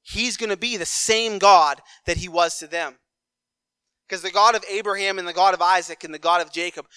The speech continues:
was the God of Paul, was the God of Peter, and is the God of me. He's the same yesterday, today, and forever. He will always be. And what we're gonna do is we're gonna start to uncover those wells again,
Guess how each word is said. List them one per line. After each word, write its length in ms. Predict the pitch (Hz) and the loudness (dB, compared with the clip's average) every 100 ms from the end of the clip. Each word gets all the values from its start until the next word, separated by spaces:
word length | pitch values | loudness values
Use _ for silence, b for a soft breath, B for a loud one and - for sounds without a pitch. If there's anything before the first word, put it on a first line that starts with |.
| B | B
was 140 | 160 160 | -12 -10
the 80 | |
God 260 | 160 165 175 | -2 2 2
of 100 | 160 | 0
Paul, 360 | - 175 160 139 _ _ _ _ _ _ _ _ _ _ _ _ _ | -4 0 0 -4 _ _ _ _ _ _ _ _ _ _ _ _ _
was 140 | 165 160 | -16 -8
the 60 | |
God 240 | 156 175 175 | 2 2 2
of 120 | - | 0
Peter, 400 | 190 190 156 139 _ _ _ _ _ _ | -4 -4 -10 -12 _ _ _ _ _ _
and 100 | 175 | -10
is 80 | 170 | -8
the 100 | 165 | -6
God 240 | 170 175 | -2 0
of 60 | 165 | -2
me. 400 | 165 170 131 _ _ _ _ _ _ _ _ _ _ _ _ | -8 -10 -12 _ _ _ _ _ _ _ _ _ _ _ _
He's 200 | _ 185 | _ -18
the 100 | 165 | -14
same 380 | 165 202 208 208 | -6 -2 -2 0
yesterday, 440 | 196 208 214 214 202 | -2 -2 -2 -6 -6
today, 360 | 190 190 196 | -4 -2 -2
and 100 | 185 | -6
forever. 520 | - 185 185 185 208 | -10 -4 -2 -2 -2
He 120 | 196 190 | -8 -8
will 160 | 185 | -6
always 400 | 180 185 202 190 | -2 -2 -2 -10
be. 300 | - 214 226 B B B | -14 -16 -16 B B B
And 100 | 180 | -4
what 160 | 196 | -2
we're 180 | 196 233 | 0 -2
gonna 180 | 214 196 | -2 -4
do 160 | 196 190 | -4 -6
is 100 | 170 | -6
we're 180 | 196 | -8
gonna 100 | 226 | -8
start 240 | 196 208 190 | -6 -6 -6
to 80 | - | -6
uncover 420 | 202 196 208 185 | -8 -6 -6 -6
those 220 | 185 175 | -6 -10
wells 340 | 165 175 208 185 | -2 0 0 -2
again, 300 | 170 165 | -8 -10